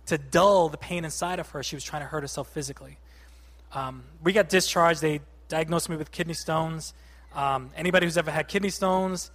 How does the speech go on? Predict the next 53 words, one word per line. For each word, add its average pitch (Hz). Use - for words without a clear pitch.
wow, 151
<sighs> -
yeah, -
ouch. 165
Um, 143
I 151
really 156
felt 170
like 151
I 156
was 143
dying. 151
The 131
doctor 151
said 165
to 165
me, 156
"This 165
is 165
as, -
as 180
close -
as 170
a 160
man 165
will 151
ever 151
get 143
to 151
delivering 131
a 131
baby 196
and 147
feeling 156
the 151
pain." 185
I 127
said, 147
"This 147
is 156
why 156
men 175
do 160
not 160
have 156
children, 202
because 147
we 156
cannot 156
deal 143
with 135
this 143
pain." 165